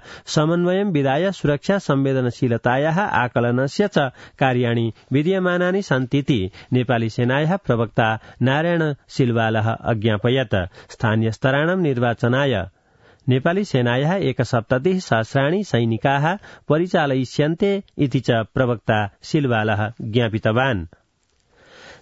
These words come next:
धादिङ जनपदस्य थाक्रे ग्रामपालिकायाः सप्तम वडा क्षेत्रस्य जुङ्गे खोला स्थाने ह्यो बसयान कारयानयोः परस्परं संघटितयोः सतोः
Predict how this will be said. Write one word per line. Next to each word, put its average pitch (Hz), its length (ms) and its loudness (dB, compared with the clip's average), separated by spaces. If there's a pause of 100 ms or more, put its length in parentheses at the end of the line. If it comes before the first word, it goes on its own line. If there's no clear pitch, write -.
धादिङ 160 420 2
जनपदस्य 143 640 0
थाक्रे 165 540 -2
ग्रामपालिकायाः 135 920 0
सप्तम 139 380 -2
वडा 113 220 0
क्षेत्रस्य 160 640 -2
जुङ्गे 170 360 0
खोला 127 280 0
स्थाने 160 460 -2 (480)
ह्यो 131 280 2
बसयान 170 500 0
कारयानयोः 131 720 0
परस्परं 123 560 0
संघटितयोः 151 760 0
सतोः 156 460 0